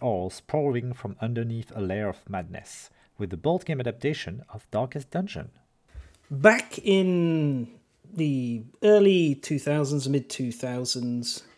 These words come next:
Speaker 2: uh, two men, Chris Bourassa and Tyler Sigmund. Um, they worked for Backbone Entertainment and became friends. Um,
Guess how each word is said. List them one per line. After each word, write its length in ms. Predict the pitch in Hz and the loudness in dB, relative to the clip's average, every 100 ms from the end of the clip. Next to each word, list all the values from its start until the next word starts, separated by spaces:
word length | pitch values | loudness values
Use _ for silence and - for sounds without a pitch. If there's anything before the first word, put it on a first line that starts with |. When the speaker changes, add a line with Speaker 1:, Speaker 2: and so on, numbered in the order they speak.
| _ _ _ _ - | _ _ _ _ -12
Speaker 2:
uh, 460 | 92 85 73 76 - _ _ - _ _ | -10 -10 -12 -14 -16 _ _ -20 _ _
two 160 | - 160 | 0 0
men, 260 | 95 76 - _ _ - _ _ | 0 -10 -18 _ _ -20 _ _
Chris 400 | - 202 202 - - | 0 0 0 -4 -4
Bourassa 680 | 156 165 220 220 240 220 - | 2 6 6 4 2 0 0
and 520 | 143 135 123 120 113 - - | -6 -4 -4 -6 -6 -10 -14
Tyler 500 | - - 165 156 151 | -14 -4 -2 2 0
Sigmund. 580 | - - 180 185 190 185 - - - - - - | 2 2 2 4 2 0 -8 -20 -20 -20 -20 -2
Um, 420 | 147 147 147 131 - | 4 4 4 0 0
they 80 | 185 | 6
worked 220 | 185 220 | 10 10
for 180 | - 135 - _ _ | 8 -2 -2 _ _
Backbone 500 | 151 - - 139 127 | -4 -4 -2 0 0
Entertainment 560 | 120 117 - 104 101 113 | -2 -4 -8 -8 -8 -10
and 60 | |
became 280 | 113 - - | -12 -10 -12
friends. 580 | - 202 101 80 - - _ _ - 110 | 0 0 0 -4 -6 -8 _ _ -14 -12
Um, 400 | 101 98 98 | -10 -8 -10